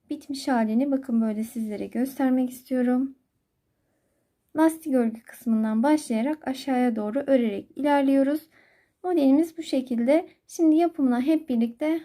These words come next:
başlayalım. Evet, yeni doğan bebek patiğim için gerekli malzemelerim üç milimetre şiş, patiklik ip ve bir adet de iğnemiz olacak.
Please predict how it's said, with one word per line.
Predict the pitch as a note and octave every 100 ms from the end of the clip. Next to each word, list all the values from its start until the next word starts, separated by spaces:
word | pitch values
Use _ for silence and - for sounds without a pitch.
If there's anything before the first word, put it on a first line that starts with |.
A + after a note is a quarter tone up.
| _
başlayalım. | B3+ B3 - A#3 G#3+ G#3+ - _ _ _ _ _ _ _ _ -
Evet, | D4 C4+
yeni | E4 F#4+ F#4
doğan | D4 D#4 F4+
bebek | D4+ D#4+ -
patiğim | C#4 C4+ A#3 C4+
için | - C4 C#4 D4
gerekli | D#4+ C4+ B3+
malzemelerim | A#3+ C#4 D4 C4 B3 A#3 A3+ A3 A#3+ - _ _ _ _ _ _ _ _ _ _ _ _ _ _ - - _ _ _ _ F4
üç | - -
milimetre | C4+ B3 A#3 A#3 A#3+ A3+ - _
şiş, | - - D4+ D#4 - - _ _ _ _ _ -
patiklik | E4 D#4+ C4 - A#3 A3+ - _ _
ip | D4+ D#4+ D#4 _ _ _ _ _ _ D4+
ve | D#4+ E4
bir | E4+ -
adet | A#3+ A#3+ A#3 -
de | E4 F4+ _ _ -
iğnemiz | D4 C#4+ B3+ A#3+ A#3 -
olacak. | D4+ D#4 D4+ C#4+ C#4+ D4+